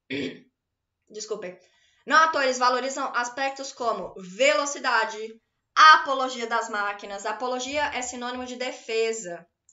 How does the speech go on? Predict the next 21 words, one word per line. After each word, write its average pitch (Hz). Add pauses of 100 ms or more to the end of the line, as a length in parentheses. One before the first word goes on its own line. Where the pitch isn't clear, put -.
(460)
Eu 220
adoro 247
essa 247
palavra. 202 (840)
Vai 220
que 254
você 233
joga 226
isso 226
aqui 214
numa 208
redação, 208
você 220
tá 220
aprendendo 226
vocabulário 233
com 240
a 233
professora 240
Luana 254
também. 220